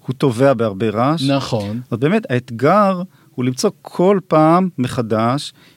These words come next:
Speaker 1: את מודל הרעש הזה, שיתאר בצורה כמה שיותר מדויקת, האם השינוי המזערי של כמה רמות אפור שנקלט בגלאי הוא אכן אנומליה, או סתם עוד שינוי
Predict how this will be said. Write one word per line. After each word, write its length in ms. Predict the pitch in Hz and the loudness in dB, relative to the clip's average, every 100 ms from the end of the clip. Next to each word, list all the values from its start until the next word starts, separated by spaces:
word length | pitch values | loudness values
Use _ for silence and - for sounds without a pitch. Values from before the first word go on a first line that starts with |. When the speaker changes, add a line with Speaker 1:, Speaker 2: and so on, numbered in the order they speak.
| - | -12
Speaker 1:
את 120 | - | 0
מודל 320 | 127 123 170 | 2 4 4
הרעש 460 | 170 135 143 131 - | 4 4 2 0 -6
הזה, 260 | 98 95 98 | -8 -10 -12
שיתאר 520 | - - 120 143 208 | -10 -4 -2 0 -2
בצורה 280 | 214 - 196 | -2 -2 -2
כמה 280 | 180 196 208 | 0 0 0
שיותר 360 | 185 175 185 185 | 0 -2 -2 -2
מדויקת, 680 | 180 151 156 180 - 135 117 | -2 0 0 0 -2 -6 -2
האם 400 | 123 185 202 190 - - - | 0 2 2 0 -4 -20 -10
השינוי 840 | - 123 127 123 123 - 127 135 170 | -2 2 2 2 0 -4 -2 0 2
המזערי 560 | 165 139 123 131 190 180 | 2 2 0 0 -2 -2
של 160 | - 123 | -4 -2
כמה 240 | 143 160 | 2 4
רמות 320 | 139 143 156 | 4 2 -2
אפור 320 | 139 - 180 | -6 -4 -4
שנקלט 460 | 180 147 131 139 147 | -2 -2 0 0 -2
בגלאי 480 | 143 139 123 151 147 | 0 0 0 2 2
הוא 160 | 170 | 2
אכן 220 | 165 165 160 | 2 2 4
אנומליה, 540 | 143 113 117 156 214 | 4 4 2 2 2
או 140 | 185 | 0
סתם 280 | 170 - 190 | 0 0 0
עוד 160 | 180 160 | 0 -2
שינוי 480 | - 135 156 160 | -2 0 2 2